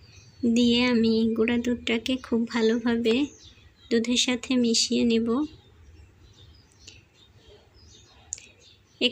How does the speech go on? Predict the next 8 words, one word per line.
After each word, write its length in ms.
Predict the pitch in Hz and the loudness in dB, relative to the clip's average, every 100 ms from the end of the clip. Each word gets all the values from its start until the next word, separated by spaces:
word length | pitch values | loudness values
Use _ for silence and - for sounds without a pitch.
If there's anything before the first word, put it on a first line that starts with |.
| 254 | 0
কাজটি 300 | 262 - 262 | 0 0 -4
খুব 120 | - 262 254 | -4 -4 -2
ভালোভাবে 520 | 233 233 247 240 233 254 302 - | 0 0 -2 -2 0 0 -2 -6
করতে 320 | - 220 - 233 | -4 -4 -2 -2
হবে, 240 | 233 220 233 254 | -2 0 -2 -2
যেন 180 | 226 233 226 233 226 - _ | 0 2 2 0 -4 -16 _
কোনো 200 | - 220 214 | -4 -2 0
দলা 220 | 220 220 | 2 0